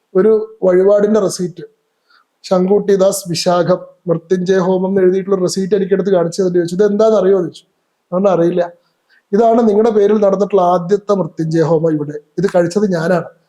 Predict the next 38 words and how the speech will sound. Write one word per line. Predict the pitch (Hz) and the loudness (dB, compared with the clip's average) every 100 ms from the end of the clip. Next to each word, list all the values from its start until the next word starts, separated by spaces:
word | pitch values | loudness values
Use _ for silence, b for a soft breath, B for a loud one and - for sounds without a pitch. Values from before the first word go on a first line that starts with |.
| _ _ _ - | _ _ _ -4
ഞാൻ | 175 196 | 0 2
ഈ | 214 214 | 2 2
വാർത്ത | 190 190 190 233 | 2 0 0 2
അറിഞ്ഞപ്പോ | 196 202 196 190 | 2 0 2 0
ആദ്യം | 180 208 | 0 0
വന്ന് | 190 196 185 | 0 0 0
നാല് | 170 185 | 0 0
മണിക്ക് | 190 185 | 0 0
ഒരു | 190 | -2
മൃത്യുഞ്ജയ | 180 165 175 180 | -2 -4 -2 0
ഹോമം | 175 190 202 | 0 0 -2
ഷീട്ടാക്കിയിട്ടാണ് | - 175 190 170 180 180 175 | -4 -4 -2 -2 -2 -2 -2
ഞാൻ | 175 | -2
ഉള്ളിൽ | 170 160 175 | -2 -2 -2
പൂജയ്ക്ക് | 165 151 156 190 | -4 -4 -4 -4
കയറിയത്. | 156 151 156 151 _ _ _ b b b b b _ - | -2 0 -2 -2 _ _ _ b b b b b _ -4
നിങ്ങൾ | 185 208 214 | 0 2 2
എന്തെങ്കിലും | 208 240 269 262 | 2 2 2 2
ഒരു | 220 | 2
ദിവസം | 220 226 214 | 2 2 0
വരുമ്പോ | 180 185 220 196 | 2 2 2 0
ഇത് | 196 | 0
കാണിക്കണം | 185 170 190 202 | 0 0 0 0
എന്ന് | 220 196 | 0 2
വിചാരിച്ച് | 185 185 | 0 -2
കൊണ്ടു | 190 170 190 | -4 -2 0
നടക്കുകയായിരുന്നു." | 180 170 170 151 135 - _ B B | -2 -2 -6 -8 -14 -20 _ B B
അപ്പൊ | B 220 | B 2
നിങ്ങൾ | 220 | 2
ആലോചിക്കേണ്ട | 233 240 247 269 | 2 2 0 -2
കാര്യം, | 277 269 269 | 0 0 0
ഞാൻ | 220 185 233 | 0 0 0
അന്നത്തെ | 269 262 262 269 | 0 0 0 0
ദിവസം | 262 247 240 262 | 2 2 2 0
അവിടെ | 233 247 | 2 0
പോകുന്നത് | 247 220 233 240 | 0 0 0 0
ഞാൻ | 240 240 | 0 2
പറഞ്ഞിട്ടില്ല. | 214 226 226 | 0 -2 -4